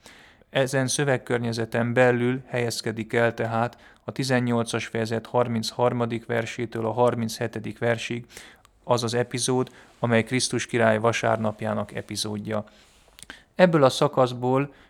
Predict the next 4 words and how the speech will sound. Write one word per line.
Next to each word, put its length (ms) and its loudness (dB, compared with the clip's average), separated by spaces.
kiemelhetünk 1200 2
néhány 880 0
szentírási 1120 -2
szakaszt, 800 0